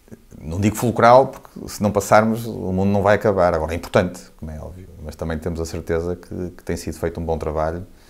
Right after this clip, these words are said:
e que os jogadores estão com vontade e que a equipe técnica está a trabalhar bem, por isso estamos convencidos e estamos confiantes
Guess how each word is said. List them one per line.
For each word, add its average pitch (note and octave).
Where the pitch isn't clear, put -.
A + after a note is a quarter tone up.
e F2
que -
os D#2+
jogadores D#2+
estão D#2
com D#2
vontade E2
e D#2+
que -
a -
equipe D#2
técnica D#2
está D#2+
a -
trabalhar D#2
bem, E2+
por -
isso -
estamos -
convencidos D#2
e D#2+
estamos D#2
confiantes -